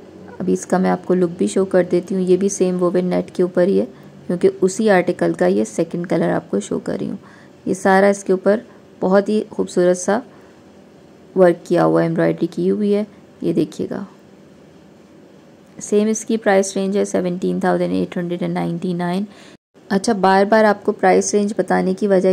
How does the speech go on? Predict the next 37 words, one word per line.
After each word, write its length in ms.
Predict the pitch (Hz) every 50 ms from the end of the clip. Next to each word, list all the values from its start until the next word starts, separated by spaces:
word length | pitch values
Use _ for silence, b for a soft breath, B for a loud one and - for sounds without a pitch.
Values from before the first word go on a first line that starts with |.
| 190 190
ये 160 | 190 185 185
है 160 | 190 196 190
कि 120 | 190 - 196
मेरी 220 | 196 190 185 196
कुछ 200 | 196 - 196 196
सिस्टर 440 | - - 180 180 180 - - - 190
जो 140 | 190 202 196
है 100 | 190 196
बहुत 320 | 196 - 185 196 190 190
ज़्यादा 240 | - 190 185 190 196
नाराज़ 420 | 202 208 180 175 180 175 175 180 190
होती 220 | 180 170 175 -
हैं 120 | 175 196 240 B B B B B B - - -
कि 60 | - - -
आप 220 | 190 180 180 190 196
जो 160 | 190 190 190
है 80 | 185 185
ना 120 | 190 196
बार 260 | 185 175 170 165 170
बार 180 | 170 180 185 180
प्राइस 360 | 180 - 185 180 170 170 170 -
बताया 320 | 165 165 175 165 165 165
करें 260 | 170 170 175 175 185 190 B B B B B - -
कि 80 | - 175
किस 240 | 180 - 190 190 196
आर्टिकल 400 | 180 170 170 170 - - 165 175
की 160 | 180 190 196
क्या 220 | 190 - 175 165
प्राइस 420 | 160 - - - - - - - -
रेंज 200 | 151 - - -
है। 80 | - - - - B B B B B B B B - - - - - - - -
तो 100 | 185 185
जी 160 | 185 196 196
आप 160 | 190 180 -
खुश 220 | - - 185 - -
हो 60 | 196
जाइए। 340 | 185 190 180 190 196 208